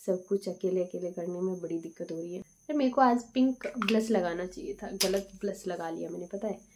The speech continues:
ये थोड़ा सा rose kind of shade है, और जबकि मुझे, but अब मेरे को बहुत अच्छा लग रहा है, पता है। पूरा दिन इतना ज़्यादा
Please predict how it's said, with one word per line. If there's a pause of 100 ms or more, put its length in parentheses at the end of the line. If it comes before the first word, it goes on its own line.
(720)
ये (100)
थोड़ा
सा
rose (480)
kind
of
shade
है, (580)
और
जबकि
मुझे, (260)
but
अब
मेरे
को
बहुत
अच्छा
लग
रहा
है,
पता
है। (400)
पूरा
दिन
इतना
ज़्यादा